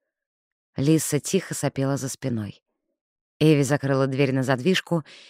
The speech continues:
и на цыпочках пошла по длинному коридору, потирая замерзающие плечи. Где-то впереди, за поворотом, что-то звякнуло. Она вздрогнула — и споткнулась, ударившись пальцем ноги о выступающий камень.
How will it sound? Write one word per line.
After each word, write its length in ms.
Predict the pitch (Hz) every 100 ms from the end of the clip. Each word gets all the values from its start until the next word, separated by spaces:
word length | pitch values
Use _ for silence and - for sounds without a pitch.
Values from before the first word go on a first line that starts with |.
| _
и 100 | 151
на 140 | 160 147
цыпочках 580 | - 190 185 - 156
пошла 380 | - 147 - 151
по 140 | - 139
длинному 500 | 135 156 151 143 143
коридору, 560 | 143 151 143 113 87 - _ _ _ _
потирая 460 | - 131 139 139 139
замерзающие 720 | 127 123 123 127 117 - 131
плечи. 480 | 107 113 - - - _ _ _ _ _ _ _ _ _
Где-то 360 | 107 135 139 139
впереди, 560 | - 139 127 160 165 - _
за 160 | 107
поворотом, 640 | 127 131 131 156 - 131 117 _ _ _ -
что-то 340 | - 151 160
звякнуло. 640 | 139 151 131 - 107 110 - _ _ _ _ _ _
Она 240 | 131 139
вздрогнула — 680 | 135 131 165 156 170 165 147 - _ _ _ _
и 80 | 143
споткнулась, 800 | - 156 - 170 170 175 151 135
ударившись 540 | 131 143 143 - 131
пальцем 440 | - 143 - 131
ноги 380 | 131 135 135 175 - - -
о 120 | - 139
выступающий 640 | 143 - 143 151 139 -
камень. 420 | - 113 98 98